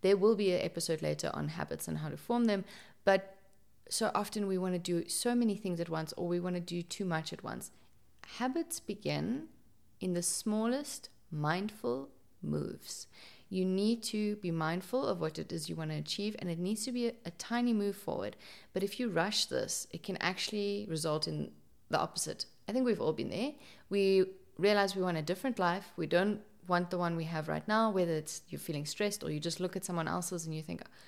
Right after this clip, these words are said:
"I wanna do something different with mine." And so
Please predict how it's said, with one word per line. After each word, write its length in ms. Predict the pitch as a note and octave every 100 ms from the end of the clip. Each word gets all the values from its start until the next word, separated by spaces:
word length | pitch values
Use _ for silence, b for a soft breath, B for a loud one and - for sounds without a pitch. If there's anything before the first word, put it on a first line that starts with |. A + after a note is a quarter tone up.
| B B - - -
"I 100 | F3+
wanna 260 | G3 F#3
do 240 | D#3 C#3 D3
something 360 | - D3 D3+
different 280 | C#3 C#3 D3
with 140 | D3 -
mine." 300 | D3 F#3 G#3+ - - - - - - B B B -
And 100 | F3+
so 160 | F#3+